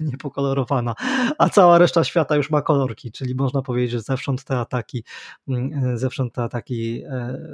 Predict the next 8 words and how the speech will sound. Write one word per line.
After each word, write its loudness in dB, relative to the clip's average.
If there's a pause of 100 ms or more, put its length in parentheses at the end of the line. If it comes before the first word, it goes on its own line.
(120)
są, -10
są -12
kierowane. -6 (1000)
Więc, 2
e, 4
więc 0
to 0
filtrowanie 0